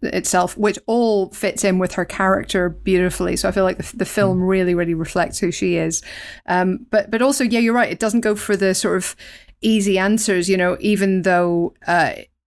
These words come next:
Speaker 1: you know, it's, it's clear that, for example, that converting was her choice. It wasn't something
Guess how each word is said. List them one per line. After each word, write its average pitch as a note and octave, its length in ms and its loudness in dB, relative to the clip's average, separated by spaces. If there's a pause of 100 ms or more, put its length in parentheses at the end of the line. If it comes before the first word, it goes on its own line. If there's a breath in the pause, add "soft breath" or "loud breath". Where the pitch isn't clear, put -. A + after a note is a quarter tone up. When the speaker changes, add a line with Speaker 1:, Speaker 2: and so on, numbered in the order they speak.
(160)
Speaker 1:
you G#3+ 260 -2
know, F#3+ 100 2
it's, G3 180 -2
it's G#3 200 -2
clear A#3 280 0
that, G3+ 200 -4
for G#3 120 -2
example, F#3+ 520 0
that - 360 -4
converting F#3 440 2
was F3 160 0
her G3+ 200 4
choice. G#3 500 0
It - 80 -2
wasn't - 240 0
something F3+ 300 0